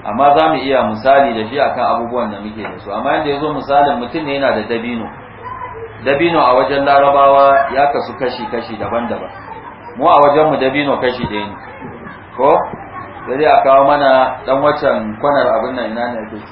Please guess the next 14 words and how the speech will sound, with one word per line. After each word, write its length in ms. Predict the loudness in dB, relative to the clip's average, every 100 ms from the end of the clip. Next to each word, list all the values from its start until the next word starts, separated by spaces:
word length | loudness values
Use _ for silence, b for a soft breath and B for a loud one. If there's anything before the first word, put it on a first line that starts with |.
| -2
Babaldo. 460 | 0 2 0 -4 -12 -16 -20 -20 -18
<laughs> 1900 | -16 -16 -18 -14 -14 -14 -20 -20 -20 -18 -18 -18 -18 -20 -20 -20 -20 -16 -8
Dan 180 | -6 -2
Bello 240 | 0 0 0
zai 180 | 0
tafi 240 | 0 0 2
a 200 | 4 4
yi 100 | 0
mu 100 | -4
ce 120 | -2 0
a 180 | 0
kawo 200 | 4 4
mana 200 | 4 2
dabino. 400 | 0 -2 -4 -8